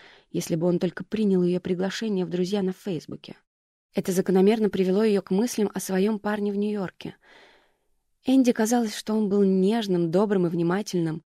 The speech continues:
Как-то она ушла в ванную в гостях у подруги и подслушала, как он говорит своим приятелям. «Она как балерина в шкатулке для украшений», — делился он с ними. «Как только ты ее укладываешь,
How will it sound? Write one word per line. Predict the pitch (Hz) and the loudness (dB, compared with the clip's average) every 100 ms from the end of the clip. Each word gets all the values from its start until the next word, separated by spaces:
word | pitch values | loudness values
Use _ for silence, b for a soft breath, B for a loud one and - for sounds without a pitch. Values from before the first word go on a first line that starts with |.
| _ _ _ _ _ _ _ - | _ _ _ _ _ _ _ -4
Как-то | 180 160 185 | -4 0 0
она | 175 170 | 2 0
ушла | 156 170 | -2 -2
в | 160 | -2
ванную | 160 175 170 165 160 | 0 0 2 0 -2
в | 156 | -2
гостях | 170 - 165 - | -4 -4 -8 -8
у | - | -6
подруги | 165 190 202 170 - B B B - | -4 0 2 2 0 B B B -6
и | |
подслушала, | - 208 - 254 294 185 165 | -4 -4 -4 -4 -2 -2 -2
как | 165 | 0
он | 185 | 2
говорит | 180 170 175 208 | 2 2 2 0
своим | - 185 190 | -2 0 0
приятелям. | - 202 185 156 - 156 - _ _ _ _ - | 0 0 0 -2 -6 -8 -10 _ _ _ _ -8
«Она | - | -2
как | 170 190 | 0 2
балерина | 214 269 294 214 156 | 4 6 6 6 2
в | |
шкатулке | - 156 - 190 165 | -2 -4 -2 -2 -2
для | 151 156 | -2 -2
украшений», — | 147 151 - 139 139 139 _ - | -2 -4 -6 -4 -4 -6 _ -6
делился | 185 170 160 - - | -4 -2 -4 -8 -8
он | - 170 | -6 -6
с | - | -4
ними. | 175 156 151 170 _ _ _ _ - | -2 -2 -4 -10 _ _ _ _ -8
«Как | 151 | -2
только | - 175 170 | 2 4 4
ты | 175 | 6
ее | 170 | 6
укладываешь, | 156 175 196 185 156 147 | 6 4 2 2 0 -4